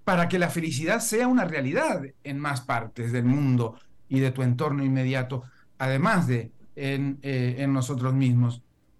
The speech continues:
si es que podemos hacer algo, ¿no? ¿Qué tal si de verdad trabajamos para que sea un año feliz, en lugar de solo decirlo? Suena lindo, pero difícil de realizar, ¿no?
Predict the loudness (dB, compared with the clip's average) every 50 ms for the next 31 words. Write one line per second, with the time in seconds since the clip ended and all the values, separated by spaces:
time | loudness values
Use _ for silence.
0 | _ _ -14 -6 -4 -2 -2 -2 -4 -4 -4 -4 -6 -6 -10 -8 -4 -2 0 0
1 | 0 0 0 0 -2 -2 -2 -2 -2 -2 -4 -6 -6 -8 -8 -6 -4 -4 -4 -6
2 | -8 -14 _ -4 -4 -4 0 0 2 2 0 0 -6 -10 -14 _ -20 -20 -18 -10
3 | -4 0 2 4 6 6 6 4 4 2 0 0 0 0 0 0 0 0 -2 -4
4 | -4 -6 -4 -4 -4 -2 -2 -4 -4 -6 -4 -2 0 0 0 0 -2 -2 -2 -2
5 | 0 0 0 0 -2 -2 0 0 2 2 0 -2 -6 -12 -14 -8 -4 -2 0 0
6 | 0 0 0 0 -2 -2 -2 -2 -2 -2 -2 -2 -2 -2 -4 -4 -4 -4 -4 -2
7 | -4 -6 -6 -8 -10 -14 -16 -20 -20 _ _ _ _ _ -20 -20 -12 -10 -4 0
8 | 2 2 4 4 4 6 4 6 6 4 4 4 2 0 2 0 0 -2 -2 -2
9 | -4 -4 -4 -4 -2 -2 -2 0 -2 -2 -4 -4 -4 -6 -6 -6 -4 -2 -2 -2
10 | -2 -4 -4 -2 -2 -2 -4